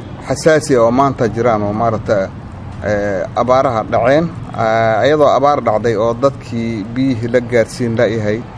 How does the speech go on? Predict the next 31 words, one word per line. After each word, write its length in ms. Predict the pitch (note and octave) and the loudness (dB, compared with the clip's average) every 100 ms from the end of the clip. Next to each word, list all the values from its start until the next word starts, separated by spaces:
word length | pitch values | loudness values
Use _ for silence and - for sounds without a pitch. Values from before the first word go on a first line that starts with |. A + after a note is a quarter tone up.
| - B2+ | -10 0
yaa 160 | C3 | 0
haddana 300 | B2+ B2+ C3+ | 2 2 2
waxaa 240 | B2 B2+ G#2+ | 0 0 0
dhacday 320 | G2 G#2 F#2+ - - - - - | -2 -2 -6 -10 -18 -18 -20 -8
dowladdana 320 | A#2 B2 A#2 A2+ | -4 -2 -2 -2
inay 160 | A2+ | -2
shidaalka 340 | A2 B2 A2 G#2+ | 0 0 0 -4
ku 120 | A2 | -4
dartay, 320 | G#2+ - D3+ - - - | -2 0 -2 -4 -14 -6
dowladda 260 | A#2+ B2 A2 | -2 0 0
sare. 280 | - A#2+ - - - - - - - | 0 0 0 -8 -18 -18 -18 -18 -8
Shidaalkii 320 | C3+ C#3+ D3+ C3+ | 2 2 2 -2
lagu 180 | C3 | -4
darayna 340 | C3+ A#2+ B2+ G#2+ - - - - - - | 0 0 0 -4 -10 -16 -18 -18 -14 0
wax 240 | D3+ - | 2 2
kasta 320 | - D3+ C#3+ | -2 -2 2
cirkuu 320 | B2+ B2+ B2+ - | 2 2 -2 -2
aade, 320 | G#2 G2+ G#2 - - - - | -2 -2 -6 -10 -18 -16 -8
cuntada, 480 | A2+ A#2 - C3 F#2+ - - - - - - | -4 -2 0 0 0 -8 -14 -16 -16 -12 -2
eh, 320 | A#2+ A#2 A2 | 0 2 2
shidaalkii 380 | G#2+ B2+ C3 A#2+ | 2 0 0 0
baabuurta, 540 | A2 A2 B2+ - G2+ E2 - - - - - | 0 0 -2 -4 -6 -6 -10 -16 -16 -16 -2
baabuurtii 440 | A#2+ C3 C#3+ - | 0 2 0 0
lagu 200 | B2 C3+ | -2 -2
dhaansanayay, 520 | B2 A#2 A#2+ C3+ A#2+ A2+ | 0 -2 0 0 0 0
booyadihii 800 | A#2 A#2+ B2 C3 C3 A#2+ G#2 | 0 0 0 0 -2 -2 -4
iyo 140 | A#2+ B2+ | -2 -2
wixii 200 | B2+ B2 | 0 0
oo 80 | A#2+ | 2
dhan, 160 | C3 | 2
meeshii 480 | A#2+ D3 C#3 B2+ | 4 2 2 0